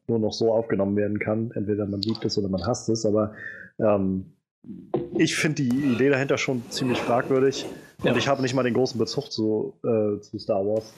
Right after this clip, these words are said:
Speaker 1: so wirklich. <clears throat> Wenn man jetzt aber überlegt, dass das halt, also grad Han Solo so eine dieser Figuren ist, ähnlich wie Luke Skywalker, die irgendwie für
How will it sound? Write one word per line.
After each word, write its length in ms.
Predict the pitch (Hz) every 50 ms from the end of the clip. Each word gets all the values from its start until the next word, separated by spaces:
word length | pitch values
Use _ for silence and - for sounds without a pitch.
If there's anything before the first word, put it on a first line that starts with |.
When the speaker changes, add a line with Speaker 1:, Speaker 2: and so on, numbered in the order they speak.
| _ -
Speaker 1:
so 120 | 120 107
wirklich. 240 | 110 110 - 165 170 170 151 127 - -
<clears throat> 260 | - - - - -
Wenn 100 | 117 120
man 100 | 131 127
jetzt 140 | 135 139 -
aber 140 | 156 151 143
überlegt, 320 | 135 139 131 135 131 -
dass 120 | 135 -
das 200 | - 135 - -
halt, 320 | 131 117 110 - - - _ _ -
also 240 | - 110 98 104 101
grad 280 | 98 107 113 117 -
Han 140 | 98 113 104
Solo 260 | 104 117 131 123 110
so 100 | 95 107
eine 200 | - 104 110 117
dieser 180 | 113 117 113 107
Figuren 400 | - - 117 113 123 131 120 123
ist, 260 | 123 127 - - - _ _ _ _
ähnlich 280 | - 117 117 117 113 -
wie 60 | 113
Luke 200 | 110 107 104 -
Skywalker, 540 | - - 127 120 120 117 110 107 107 127 113
die 80 | 101 110
irgendwie 220 | 104 98 101 104
für 240 | - - 113 104